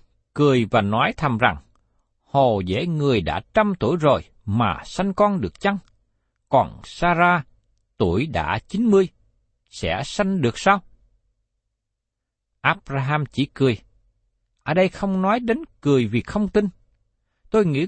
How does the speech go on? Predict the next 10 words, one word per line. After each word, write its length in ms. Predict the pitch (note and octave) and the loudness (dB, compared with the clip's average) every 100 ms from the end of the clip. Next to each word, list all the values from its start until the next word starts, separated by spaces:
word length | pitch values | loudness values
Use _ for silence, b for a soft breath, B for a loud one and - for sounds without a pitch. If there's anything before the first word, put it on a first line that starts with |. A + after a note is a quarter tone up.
| - | -2
cười 280 | D#3+ D#3+ C#3+ | 2 4 4
vì 120 | C3 | 0
vui 300 | A#2 E3+ A#3+ | -2 -2 0
mừng 320 | F3+ C#3+ G2 E2+ _ | 2 2 2 -4 _
của 140 | - F3 | -6 -4
sự 220 | - C3 | -2 -2
việc 220 | G#2+ A2 - | 0 -2 -4
sẽ 220 | - C#3+ | -6 -4
xảy 240 | - B2+ | -4 -4
ra. 200 | C3 B2+ | -2 -2